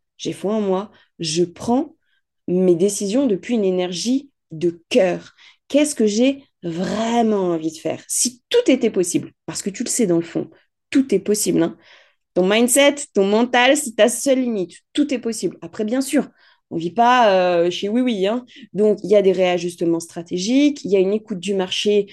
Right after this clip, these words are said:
euh, fine à, à comprendre et, euh, et à laquelle répondre pour que derrière, stratégiquement, c-, ça fonctionne, hein, je dis pas le contraire,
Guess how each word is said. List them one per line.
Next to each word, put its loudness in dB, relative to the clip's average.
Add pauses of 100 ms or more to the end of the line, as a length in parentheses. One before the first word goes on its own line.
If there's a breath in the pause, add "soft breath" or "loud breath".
(280 loud breath)
euh, 4
fine 0 (180)
à, -6 (320)
à -10
comprendre 2 (380 loud breath)
et, 4
euh, -2
et 2
à 4
laquelle -2
répondre -4
pour -10
que 0
derrière, 0
stratégiquement, -4
c-, -8
ça -6
fonctionne, 2
hein, 0
je -2
dis -4
pas -2
le -4
contraire, -2